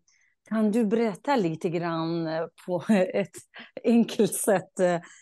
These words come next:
Det gör du, det vet jag. Du har erfarenhet. Hur, hur, vad, vad är det utsatthet? Vad, vad ska, vad ska någon tänka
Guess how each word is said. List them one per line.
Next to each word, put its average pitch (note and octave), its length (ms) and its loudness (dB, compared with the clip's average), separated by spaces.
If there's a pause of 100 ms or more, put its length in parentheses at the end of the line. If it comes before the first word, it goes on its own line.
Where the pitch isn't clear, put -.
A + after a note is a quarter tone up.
(120)
Det F#3+ 240 2
gör G3 160 2
du, E3+ 240 -4
det E3 120 -6
vet F3 260 -10
jag. D#3 280 -8 (300)
Du E3+ 140 4
har D#3+ 120 6
erfarenhet. D#3+ 640 2 (100)
Hur, G3 340 6 (640)
hur, G#3 720 4 (100)
vad, G3+ 180 -2
vad A#3 100 2
är A3+ 220 4
det F#3 180 0
utsatthet? F#3 720 -4 (100)
Vad, G3 240 -4
vad G#3 180 -4
ska, F3+ 440 -2 (280)
vad A3+ 180 2
ska A#3 180 4
någon G#3+ 500 4
tänka F#3 720 -2